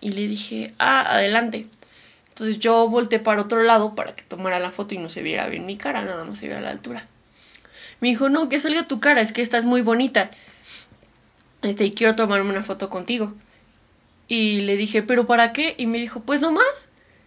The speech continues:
Eh, fue cuando me emputé y me subí a mi carro y me fui. Porque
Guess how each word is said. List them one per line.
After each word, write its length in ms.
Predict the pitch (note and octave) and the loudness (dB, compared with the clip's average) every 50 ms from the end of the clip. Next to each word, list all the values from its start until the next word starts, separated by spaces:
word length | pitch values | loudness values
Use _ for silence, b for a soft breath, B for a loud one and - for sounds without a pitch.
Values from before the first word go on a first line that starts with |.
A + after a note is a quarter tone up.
| b b _ | b b _
Eh, 220 | - - G3 - F3 | -6 -6 -6 -6 -2
fue 140 | - A3+ G#3+ | 0 0 2
cuando 200 | G#3+ G#3 G3+ F#3+ | 2 0 -2 -2
me 80 | F#3+ F3+ | -4 -6
emputé 420 | F3+ E3+ - G3 G3 - G#3+ G#3+ | -6 -4 -4 -2 2 4 6 6
y 40 | G#3+ F#3 | 8 6
me 100 | G3 F3 | 6 4
subí 220 | E3 F3 F3+ F3 F3 | 2 0 2 4 4
a 80 | F3+ | 4
mi 120 | F#3+ G3 F#3+ | 4 4 2
carro 300 | - G3 F#3+ F#3 F3+ F#3+ | 4 6 6 6 6 4
y 20 | F#3+ | 4
me 140 | G3 G3 G3+ | 2 0 -2
fui. 340 | G3+ B3 C4+ C#4 C#4+ - _ _ _ _ _ _ _ _ - | 0 2 0 0 0 -2 _ _ _ _ _ _ _ _ -12
Porque 720 | - G#3+ G#3+ G#3+ G#3 - G#3+ A3 A3 G#3+ G#3+ G#3+ G#3+ | -8 -6 -6 -6 -6 -4 -2 0 0 2 2 2 2